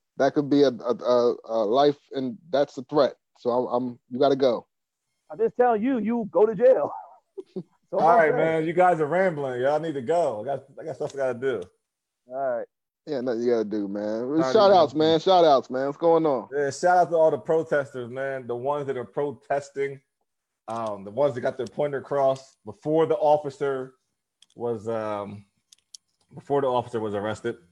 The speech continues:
Speaker 3: or former officer was arrested. You know, whoever got their point across and made that all happen, and, and if they had to do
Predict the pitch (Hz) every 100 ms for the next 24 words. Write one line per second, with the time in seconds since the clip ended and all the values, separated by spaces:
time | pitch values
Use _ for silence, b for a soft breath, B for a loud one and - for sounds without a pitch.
0 | _ 107 - 135 120 104 107 - - 98
1 | 95 101 107 - 98 - _ _ _ _
2 | - 107 107 104 117 131 131 131 123 135
3 | 127 131 127 120 117 117 113 117 113 113
4 | 117 113 107 95 73 92 90 90 95 98
5 | 110 107 95 117 113 113